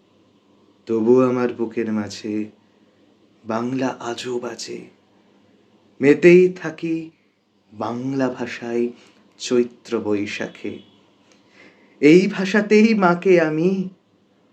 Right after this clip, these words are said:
মা বলে যে প্রথম ডাকি, এই ভাষাতেই শুনতে পাই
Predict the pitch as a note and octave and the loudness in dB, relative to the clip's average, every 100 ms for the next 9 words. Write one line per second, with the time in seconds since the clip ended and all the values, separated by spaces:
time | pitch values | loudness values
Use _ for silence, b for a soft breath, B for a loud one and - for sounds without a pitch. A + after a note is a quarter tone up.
0 | - C#3+ C#3+ D#3+ F3 G3 G3+ G#3 G#3+ - | -12 -4 -2 -2 -4 -2 -2 -2 -4 -2
1 | F3 - A3 A3 D#3 C3 - A2 G#2+ - | -2 0 2 2 2 -4 -10 -10 -10 -16
2 | _ _ _ _ _ _ _ - _ - | _ _ _ _ _ _ _ -20 _ -2
3 | C3+ D3 D#3+ D#3 C3 - C#3 C#3+ C#3+ C#3 | 2 4 2 0 -6 -6 -4 -4 -4 -6
4 | - D3+ C#3 C3 C3+ B2 B2 A#2 A#2 B2+ | -12 -10 -8 -8 -8 -6 -4 -4 -4 -6